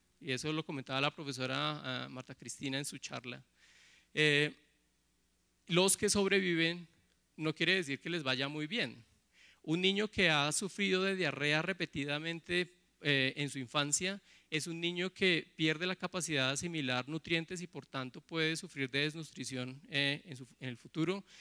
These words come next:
Tiene, de pronto está, eh, afectado en la forma de su desarrollo cognitivo y puede hacer que su futuro esté comprometido, sencillamente porque en los primeros años de vida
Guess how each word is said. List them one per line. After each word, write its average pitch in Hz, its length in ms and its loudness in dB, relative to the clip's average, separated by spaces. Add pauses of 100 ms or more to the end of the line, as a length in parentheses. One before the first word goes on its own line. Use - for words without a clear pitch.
(220)
Tiene, 185 540 4
de 151 160 -4
pronto 151 440 0
está, 170 640 4
eh, 165 480 2 (240)
afectado 147 760 -2
en 160 100 -2
la 147 80 -2
forma 147 500 -4
de 151 140 -2
su - 140 -6
desarrollo 131 500 -4
cognitivo 156 800 -6 (340)
y 147 100 -2
puede 151 260 2
hacer 175 340 0
que 180 180 -4
su 170 200 -4
futuro 143 420 -4
esté 156 420 -2 (140)
comprometido, 151 800 -4
sencillamente 165 640 -4
porque 165 280 -4
en 135 100 0
los 131 120 -4
primeros 131 440 -2
años 185 260 -4
de 196 120 0
vida 139 380 0